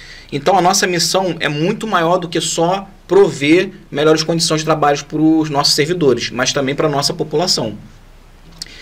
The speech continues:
É, a, a, a nossa diretoria é formada por sete diretores. São eleitos diretamente, através de eleição. Ano que vem a gente vai ter eleição pra nossa entidade. E a pessoa se coloca à disposição,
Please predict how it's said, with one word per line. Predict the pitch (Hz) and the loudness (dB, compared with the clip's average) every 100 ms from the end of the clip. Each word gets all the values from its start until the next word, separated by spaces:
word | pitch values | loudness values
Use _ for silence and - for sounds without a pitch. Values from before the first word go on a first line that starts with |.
| - - | -20 -6
É, | - 127 123 120 | 0 2 4 2
a, | 117 135 143 | 0 -2 -2
a, | 123 123 123 123 117 | 0 0 -2 0 0
a | |
nossa | 127 143 | 0 -2
diretoria | 165 143 143 135 139 | -2 -2 0 2 2
é | |
formada | 156 160 135 147 156 | 0 -2 -2 0 -2
por | 156 147 | -4 -4
sete | - 147 151 160 | -2 0 0 0
diretores. | 160 180 180 131 107 - - - - - | 0 0 0 -2 -2 -6 -10 -18 -20 -14
São | - 139 147 | -6 -2 2
eleitos | 131 131 131 120 | 2 0 -4 -8
diretamente, | 113 135 165 143 143 120 120 156 - | -2 2 2 0 -2 -4 -4 -6 -8
através | 117 117 117 | -6 -2 -2
de | 123 | 0
eleição. | 120 117 - 120 160 165 - - | 0 0 -2 -2 -6 -10 -18 -18
Ano | - 233 120 | -10 -8 -6
que | 120 | -4
vem | 117 | -2
a | |
gente | 117 123 | -2 -2
vai | |
ter | 117 120 | -2 -2
eleição | 127 120 117 | -2 -2 -4
pra | 117 | -6
nossa | 113 113 | -6 -6
entidade. | 117 120 113 113 143 170 - - - - - - - | -6 -4 0 0 0 -4 -12 -20 -20 -20 -20 -16 -6
E | 131 135 135 131 131 127 123 120 117 113 107 104 - | -2 0 0 0 0 0 0 0 0 0 0 -2 -4
a | 113 | -2
pessoa | 127 - 139 | -2 0 0
se | 131 170 | 0 0
coloca | 170 156 147 151 | 0 2 2 -2
à | |
disposição, | - - 131 127 - 143 | -4 -6 -6 -4 -4 -4